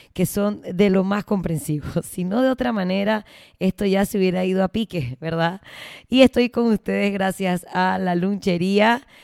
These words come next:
también a Ana's Healthy Kitchen, al Hotel Milán y a Try Azaí, que no me abandonan, eh, incluso después de esta pausa dramática del mes de diciembre.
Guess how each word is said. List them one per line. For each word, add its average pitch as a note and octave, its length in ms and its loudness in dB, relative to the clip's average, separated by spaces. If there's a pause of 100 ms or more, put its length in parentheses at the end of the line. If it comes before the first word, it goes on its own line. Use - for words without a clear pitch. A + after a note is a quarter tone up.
(180)
también F3+ 440 -4
a F#3 80 0
Ana's F3+ 240 -4
Healthy G3+ 320 0
Kitchen, A3 640 -2
al A3 200 0
Hotel G3+ 260 -4
Milán G3 580 0 (120)
y A3 200 -6
a F#3 120 -2
Try G3 360 -2
Azaí, F3+ 520 0
que F3+ 140 -6
no F3+ 100 -4
me G#3 100 -4
abandonan, F3+ 680 0 (420)
eh, F3+ 480 0 (360)
incluso F3+ 440 -2
después F3 300 0
de F3 60 4
esta E3 200 0
pausa E3+ 320 -2
dramática E3 480 -4
del D#3+ 100 -2
mes E3 120 0
de F3 40 0
diciembre. D3+ 460 -4